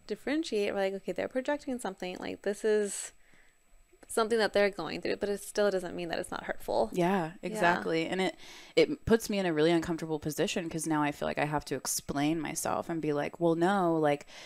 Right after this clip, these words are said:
Speaker 2: this is what's actually going on in my
Speaker 1: Yeah.
Speaker 2: relationship, but this person is out here saying all these crazy, wild things."
Speaker 1: Mm-hmm.
Speaker 2: And I do, <clears throat> I do have a support system that is reminding me, like, I don't have to explain myself to
Speaker 1: Yeah.
Speaker 2: anybody.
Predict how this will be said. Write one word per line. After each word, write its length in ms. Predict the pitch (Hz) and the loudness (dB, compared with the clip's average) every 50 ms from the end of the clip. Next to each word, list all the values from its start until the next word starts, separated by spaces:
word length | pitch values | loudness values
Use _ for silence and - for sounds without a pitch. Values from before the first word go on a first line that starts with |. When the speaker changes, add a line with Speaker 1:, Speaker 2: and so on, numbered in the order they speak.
| - - - | -18 -20 -4
Speaker 2:
this 220 | _ 151 156 - - | _ 0 2 2 2
is 120 | 180 - | 0 2
what's 200 | 160 156 - - | 2 0 2 4
actually 320 | 156 196 220 - - 208 180 | 4 4 4 4 0 0 2
going 260 | 170 165 156 151 151 | 4 4 4 4 4
on 140 | 147 147 147 | 2 2 2
in 60 | 147 | 2
my 80 | 147 143 | 2 4
Speaker 1:
Yeah. 60 | 143 | 4
Speaker 2:
relationship, 680 | 143 139 135 139 - - 147 147 - - 147 147 - - | 4 2 2 0 0 -2 -4 -4 0 0 0 0 2 0
but 160 | 151 139 - | 0 2 4
this 220 | 147 147 156 - | 4 2 2 2
person 400 | - - 160 165 180 - 175 160 | 0 2 4 4 4 2 0 0
is 160 | 151 151 147 | 0 2 4
out 140 | 151 147 - 156 | 2 2 2 2
here 180 | 160 143 147 | 0 0 2
saying 480 | - - - 156 151 165 170 156 143 - - | 0 0 -2 0 2 2 2 2 2 2 2
all 220 | 151 156 175 190 190 | 4 4 4 4 2
these 180 | 185 160 151 | 0 0 0
crazy, 380 | - - - 170 165 165 170 165 | -2 -2 2 2 2 2 2 2
wild 340 | 156 156 147 147 139 131 - - | 2 4 4 4 2 0 -4 -2
things." 680 | - 214 233 220 190 175 165 160 156 165 170 - 214 214 | 0 2 2 4 4 2 2 2 0 -2 -4 -4 -6 -6
Speaker 1:
Mm-hmm. 160 | 208 208 208 202 196 - - - - _ _ - - _ _ - | -4 -6 -8 -8 -10 -12 -18 -20 -20 _ _ -20 -20 _ _ 2
Speaker 2:
And 400 | 185 185 175 170 165 160 160 - - - - | 4 4 4 4 2 2 0 -2 -8 2 6
I 220 | 160 175 180 185 | 8 8 8 8
do, 220 | 170 180 180 170 - 147 - - - - - | 6 6 6 6 6 4 0 -8 -18 -14 -10
<clears throat> 280 | - 220 220 185 147 - | -4 -4 -2 -2 2 4
I 100 | 170 170 | 4 6
do 100 | 170 185 | 8 8
have 160 | 196 196 180 | 8 8 6
a 40 | 175 | 4
support 300 | - 175 160 170 156 139 | 0 0 0 0 0 0
system 320 | - - 151 - - 147 147 | 0 -4 -6 -4 -2 0 0
that 100 | 143 143 | 0 0
is 120 | 139 - | 0 -2
reminding 380 | 143 143 143 143 - - 85 - | -4 -4 -4 -6 -6 -8 -8 -6
me, 120 | - 69 | -6 -2
like, 220 | 69 76 78 - - - | -2 -2 -2 -2 2 4
I 140 | 156 151 151 | 4 4 6
don't 140 | 151 151 | 4 0
have 260 | - 165 143 147 - - | 0 0 0 0 -2 -4
to 120 | - - | -4 -4
explain 340 | 135 - - - - - - | -2 -2 -4 -8 -8 -8 -8
myself 320 | - - - - - - - | -8 -8 -6 -6 -6 -6 -2
to 80 | - | -2
Speaker 1:
Yeah. 100 | 214 - | 0 0
Speaker 2:
anybody. 460 | - - - - - - - - 202 | 0 -2 -4 -6 -6 -6 -8 -10 -12